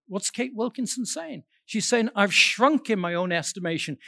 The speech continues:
He has become large in my own estimation, so that when I speak the name of Christ, as his beauty rests upon me, they forget the channel because they're conscious of an authority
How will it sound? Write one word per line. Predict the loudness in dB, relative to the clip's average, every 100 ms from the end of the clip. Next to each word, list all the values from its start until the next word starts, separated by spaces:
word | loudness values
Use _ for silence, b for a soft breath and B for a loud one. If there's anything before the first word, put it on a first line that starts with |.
| B
He | 6 10 12
has | 10 8
become | 0 -4 -2 4
large | 6 6 4 2
in | -2
my | -2
own | -2 -2
estimation, | -6 -6 -4 -2 -4 -6 -12 B -4
so | 4 6
that | 6
when | 6 6 8
I | 6 4
speak | 2 2 -2 0
the | 0
name | 2 2
of | -2
Christ, | 0 2 2 0 -8 B B _
as | 6 6 6
his | 2 0
beauty | 2 4 6 4
rests | 2 2 2 2
upon | -2 -2 -2 0
me, | 0 -2 -6 b _
they | 4 8 10 8
forget | 6 4 2 2
the | -4
channel | -2 0 2 2 2
because | -2 -2 0
they're | -2
conscious | -4 -4 -2 -2 -4 -4 -4
of | -4
an | -2
authority | -2 -4 -4 -2 0 -2 -6 -10